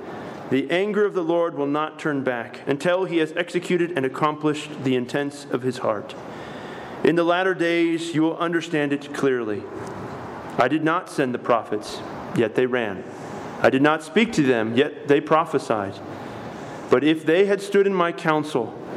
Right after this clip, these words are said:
then they would have proclaimed my words to my people, and they would have turned fr-, them from their evil way and from the evil of their deeds.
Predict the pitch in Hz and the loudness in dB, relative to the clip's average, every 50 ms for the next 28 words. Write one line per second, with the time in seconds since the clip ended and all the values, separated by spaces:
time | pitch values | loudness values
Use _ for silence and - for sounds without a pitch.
0 | - - - - - 131 139 139 139 143 160 160 147 175 190 196 196 196 - 196 | -10 -10 -2 4 6 6 8 8 6 6 6 6 6 6 6 6 4 2 2 0
1 | 185 - - 175 165 165 160 156 135 135 135 151 180 180 147 131 127 113 107 - | 2 2 2 0 2 2 0 0 2 2 2 2 2 0 0 0 0 0 0 -4
2 | - - 139 127 131 135 151 160 156 - 143 127 - 120 113 104 - - - - | -2 -2 0 2 2 2 0 0 -2 -4 -4 -2 0 0 -2 -2 -2 -8 -12 -12
3 | - - - - - - 117 123 139 165 175 190 202 196 190 196 - - 202 202 | -12 -12 -10 -4 0 2 4 4 4 4 4 4 2 2 2 -2 0 0 2 2
4 | 208 202 185 165 160 - 170 151 151 139 156 156 160 160 156 156 156 160 160 165 | 2 2 0 0 0 0 0 0 2 2 2 2 2 0 0 2 2 2 2 4
5 | 160 165 165 156 151 151 135 147 143 131 135 120 110 104 104 101 - - - - | 2 0 0 0 0 0 0 2 2 4 4 2 2 0 -4 -6 -10 -12 -12 -6
6 | - - 123 123 123 - 147 147 143 143 147 160 147 147 127 127 127 - 127 120 | 0 2 2 2 4 4 2 4 2 0 0 2 2 2 4 2 2 2 0 0
7 | - 123 120 120 120 120 113 110 104 101 98 - - | 0 0 0 0 0 0 0 2 0 0 -2 -6 -8